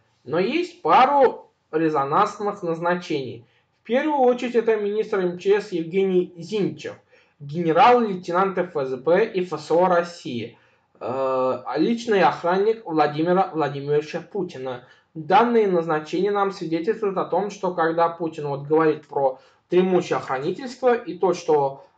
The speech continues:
оно не нужно стране, считай, всё совершенно наоборот. То есть должности у нас получают не по профессиональным качествам, а по принципу доступа к телу.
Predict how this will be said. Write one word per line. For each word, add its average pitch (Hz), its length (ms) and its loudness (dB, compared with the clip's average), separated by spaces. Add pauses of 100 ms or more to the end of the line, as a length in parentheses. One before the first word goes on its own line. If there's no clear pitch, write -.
оно 160 320 4
не 151 120 -2
нужно 147 360 -2
стране, 254 680 -2 (200)
считай, 247 1040 0 (320)
всё 226 300 2
совершенно 202 640 0
наоборот. 170 640 0 (720)
То 190 180 4
есть 160 420 -2
должности 202 1120 2
у 220 120 0
нас 214 320 2
получают 180 960 0
не 185 180 2
по 151 400 0 (240)
профессиональным 175 920 0
качествам, - 920 0 (440)
а 262 140 6
по 247 300 4
принципу 226 680 -2
доступа 180 540 0
к - 120 -18
телу. 180 560 4